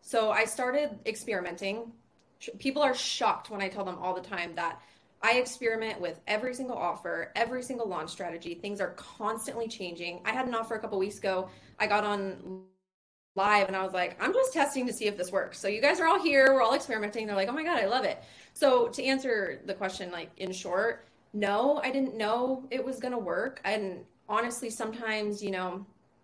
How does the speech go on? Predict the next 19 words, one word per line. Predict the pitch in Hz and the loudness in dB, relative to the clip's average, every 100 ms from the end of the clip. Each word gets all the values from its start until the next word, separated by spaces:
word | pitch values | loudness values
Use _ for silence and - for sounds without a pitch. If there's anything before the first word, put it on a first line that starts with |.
| _ _ _ _ | _ _ _ _
like, | 208 - | -12 -12
four | - 208 | -4 -2
or | 214 | -2
five | 208 196 | 0 -2
months | 185 - | -2 -6
ago, | 208 | -4
I | 185 | -2
had | 196 185 | -2 -4
an | 165 | -6
offer | 170 208 | -6 -4
where | 190 175 | -2 0
I | |
did | 170 180 | -2 -6
just | 170 190 | -6 -6
like | 185 | -2
this | 190 220 190 | -2 -2 -4
and | 175 | -10
it | - | -6
didn't | 170 170 | -6 -6